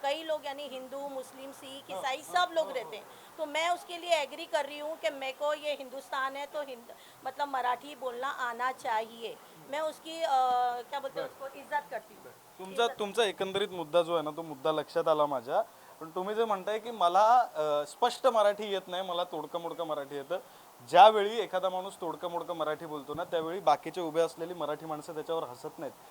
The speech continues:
Speaker 2: त्याच्याकडे कौतुकानं बघतात की तो मराठी बोलण्याचा प्रयत्न करतोय.
Speaker 1: प्रयत्न.
Speaker 2: हा मुद्दा आहे. त्यामुळे माझं असं म्हणणं आहे की
Speaker 1: कल भी
Speaker 2: तुम्ही
Speaker 1: मैंने
Speaker 2: तोडकं
Speaker 1: एक
Speaker 2: मोडकं
Speaker 1: न्यूज
Speaker 2: का होईना,
Speaker 1: दिया
Speaker 2: मराठी
Speaker 1: था,
Speaker 2: बोला.
Speaker 1: न्यूज दिया था, तो मैंने यही बोला था कि मुझे प्यार है. अगर कोई भाई बाहर से आके बोलेगा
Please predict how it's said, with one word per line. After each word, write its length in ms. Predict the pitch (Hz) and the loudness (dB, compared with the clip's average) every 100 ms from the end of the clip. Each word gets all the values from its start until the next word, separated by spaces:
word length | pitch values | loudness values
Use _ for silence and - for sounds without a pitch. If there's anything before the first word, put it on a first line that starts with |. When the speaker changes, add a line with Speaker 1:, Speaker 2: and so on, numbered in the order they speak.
| - | -16
Speaker 2:
त्याच्याकडे 300 | 143 156 170 | -6 -4 -4
कौतुकानं 580 | 170 156 143 165 165 156 | -4 -6 -6 -4 -2 -2
बघतात 300 | 143 - 170 - | -6 -6 -10 -10
की 60 | 160 | -10
तो 120 | 175 | -8
मराठी 340 | 151 139 139 | -4 -4 -6
बोलण्याचा 440 | 160 143 135 131 180 | -8 -10 -10 -6 -6
प्रयत्न 640 | - - 160 165 165 175 | -6 -2 0 0 -2 -6
करतोय. 380 | 147 123 - 123 | -8 -10 -12 -14
Speaker 1:
प्रयत्न. 360 | 220 214 190 | -10 -8 2
Speaker 2:
हा 160 | 170 208 | 8 8
मुद्दा 260 | 196 147 143 | 8 -4 -4
आहे. 100 | 135 | 0
त्यामुळे 320 | 156 170 190 | 0 2 4
माझं 240 | 190 175 | 4 4
असं 180 | 180 190 | 0 -2
म्हणणं 180 | 190 - | -2 0
आहे 80 | 226 | 0
की 40 | |
Speaker 1:
कल 80 | 190 | -2
भी 40 | |
Speaker 2:
तुम्ही 80 | 214 | -4
Speaker 1:
मैंने 180 | 214 208 | 0 2
Speaker 2:
तोडकं 160 | 208 | 4
Speaker 1:
एक 60 | 254 | 4
Speaker 2:
मोडकं 160 | 240 208 | 4 0
Speaker 1:
न्यूज 120 | 208 | 4
Speaker 2:
का 60 | |
होईना, 260 | 226 208 226 | 4 6 4
Speaker 1:
दिया 140 | 220 | 4
Speaker 2:
मराठी 240 | 196 180 180 | 4 4 0
Speaker 1:
था, 40 | |
Speaker 2:
बोला. 200 | 240 - | -4 -6
Speaker 1:
न्यूज 320 | 247 269 285 | -8 -8 -8
दिया 280 | 233 240 254 | -6 0 2
था, 360 | 262 240 220 262 277 | 2 2 2 2 -2
तो 80 | |
मैंने 280 | 269 233 233 | -6 -6 -8
यही 300 | 269 220 233 | -8 -6 -6
बोला 320 | 240 233 208 | -6 -4 -2
था 320 | 202 214 208 247 - - - | -2 0 0 -2 -6 -20 -10
कि 80 | 262 | -8
मुझे 300 | 254 233 269 | -6 -6 -6
प्यार 400 | 269 240 226 254 | -2 2 4 4
है. 200 | 240 175 - | 2 -6 -6
अगर 460 | 214 220 208 269 294 | -2 -2 0 0 0
कोई 420 | 277 247 262 269 | -2 -4 -4 -8
भाई 480 | 233 233 220 240 262 | -2 2 2 0 -4
बाहर 300 | 233 214 214 | -2 -2 -2
से 120 | 254 | -2
आके 240 | 214 240 | -2 -2
बोलेगा 560 | 220 208 220 220 208 | -8 -6 -6 -2 0